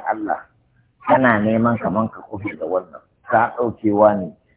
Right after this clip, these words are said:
Bayan zaba zai yi ibada ba, to yanzu bari ka dinga, dinga ibada,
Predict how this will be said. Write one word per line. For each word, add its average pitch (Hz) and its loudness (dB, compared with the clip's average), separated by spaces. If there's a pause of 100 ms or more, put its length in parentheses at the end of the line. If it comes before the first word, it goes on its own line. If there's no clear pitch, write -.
(220)
Bayan 127 4
zaba 123 4
zai 127 4
yi 113 0
ibada 104 6
ba, 87 2
to 127 -4
yanzu 110 -2
bari 113 0
ka 110 -2
dinga, 107 -8
dinga 113 -6
ibada, 101 -2